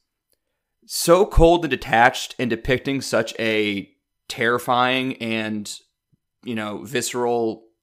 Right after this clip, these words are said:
event that, again, it's almost avant-garde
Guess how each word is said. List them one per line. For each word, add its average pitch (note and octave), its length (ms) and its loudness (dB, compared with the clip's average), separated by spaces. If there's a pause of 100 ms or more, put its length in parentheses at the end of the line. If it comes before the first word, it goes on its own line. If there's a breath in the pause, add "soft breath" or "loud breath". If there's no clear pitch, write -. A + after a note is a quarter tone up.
(220)
event A#2 520 -4 (280 soft breath)
that, - 260 2 (160)
again, B2+ 320 4
it's A2 140 -2
almost C#3 280 2
avant-garde G2+ 680 -2